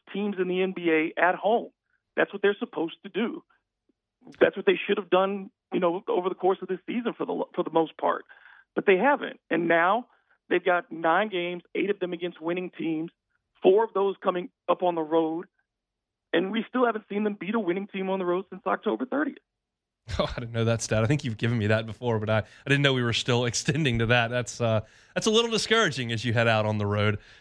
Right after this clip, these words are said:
Speaker 2: uh, which the Pels will do here, here now. Um, like, I, one of the, um, talking points over here on various shows on the station has been that the Pelicans maybe have not y-, used Jonas Valanciunas enough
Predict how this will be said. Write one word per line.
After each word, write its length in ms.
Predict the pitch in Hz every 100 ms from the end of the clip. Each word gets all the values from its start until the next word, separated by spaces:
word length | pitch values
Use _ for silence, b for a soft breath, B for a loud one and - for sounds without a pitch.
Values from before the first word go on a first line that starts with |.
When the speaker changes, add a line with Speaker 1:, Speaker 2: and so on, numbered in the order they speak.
| B
Speaker 2:
uh, 200 | 120 117
which 200 | 117 -
the 80 | 104
Pels 320 | 113 113 110
will 120 | 110
do 220 | 107 107
here, 360 | 101 107 107 -
here 140 | 107 104
now. 400 | 104 110 104 -
Um, 420 | 123 120 117 113 B B B B
like, 180 | 170 170
I, 80 | 180 - 175
one 120 | 240
of 80 | 294
the, 220 | 247 147 _ -
um, 440 | 143 131 120 113 113 -
talking 300 | 143 139 123
points 260 | 135 123
over 160 | 131 117
here 460 | 117 120 117 113 -
on 160 | 117
various 260 | 110 117 110
shows 300 | - 113 110
on 80 | 107
the 60 |
station 400 | 98 110 107 110
has 160 | 110 101
been 240 | 117 113
that 140 | 110 110
the 80 |
Pelicans 580 | 110 143 170 151 135 110
maybe 240 | 123 131 123
have 160 | 127
not 180 | 123 117
y-, 220 | 110 113
used 340 | - 120 113 104
Jonas 240 | 110 110
Valanciunas 640 | - 110 104 113 110 104 117
enough 540 | 110 107 113 110 -